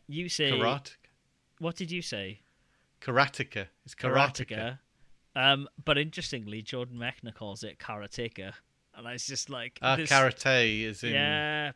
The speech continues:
Speaker 2: the,
Speaker 1: yeah, as in
Speaker 2: that
Speaker 1: ka-, yeah.
Speaker 2: pronunciation of karate. Yeah.
Speaker 1: Yeah, yeah, but, like, it's, he told, he, there's even just a funny thing on there. He's like, "I've heard people pronounce it this way, da, da, da, da, da." And he's
Speaker 2: Well,
Speaker 1: like, "It's"
Speaker 2: in Kor-, actually, in Japanese, it is karate, isn't it?
Speaker 1: Yeah,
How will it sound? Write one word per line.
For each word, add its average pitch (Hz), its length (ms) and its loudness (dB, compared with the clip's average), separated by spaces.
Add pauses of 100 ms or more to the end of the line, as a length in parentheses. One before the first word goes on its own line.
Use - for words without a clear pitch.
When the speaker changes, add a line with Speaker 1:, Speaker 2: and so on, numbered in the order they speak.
(100)
Speaker 2:
the, 123 120 -10
Speaker 1:
yeah, 139 160 -4
as 127 160 -6
in 127 100 -12
Speaker 2:
that 113 180 -10
Speaker 1:
ka-, 139 120 -10
yeah. - 40 -10 (120)
Speaker 2:
pronunciation 131 640 0
of 101 140 -14
karate. 110 520 -6 (160)
Yeah. 135 60 -8
Speaker 1:
Yeah, 135 180 4
yeah, 120 220 2 (100)
but, 120 100 -6
like, 117 240 -6
it's, - 480 -16 (560)
he 139 60 -8
told, 139 300 -2
he, 143 360 -12
there's 151 260 -2
even 135 380 -10
just - 200 -10
a 127 40 -8
funny 120 300 -6
thing 120 200 -8
on 117 120 -6
there. 117 120 -4
He's 117 160 -8
like, 123 100 -4
"I've 127 140 -2
heard 120 200 -8
people 120 240 -12
pronounce 123 280 -12
it 135 60 -16
this 156 160 -6
way, 170 140 -2
da, 139 140 -4
da, 131 100 -10
da, 127 120 -12
da, 123 160 -10
da." 147 220 0
And 135 100 -4
he's 214 80 -4
Speaker 2:
Well, 226 100 -6
Speaker 1:
like, 160 100 -4
"It's" - 120 -6
Speaker 2:
in 233 160 2
Kor-, 226 220 -2 (540)
actually, 180 580 -2 (100)
in 165 200 0
Japanese, 147 500 2
it 117 140 2
is 160 220 0 (280)
karate, 98 520 2
isn't 123 280 -6
it? - 140 -12 (340)
Speaker 1:
Yeah, 117 140 -8